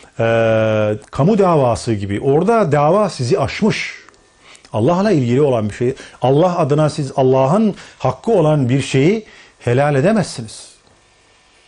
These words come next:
O helal edilmez. Mesela, e, namuslu kadınlara iftira etme. O iftira edilen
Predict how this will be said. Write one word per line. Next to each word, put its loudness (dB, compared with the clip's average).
O 2
helal 2
edilmez. -2
Mesela, 0
e, -2
namuslu 0
kadınlara 0
iftira 0
etme. -2
O 2
iftira 0
edilen 2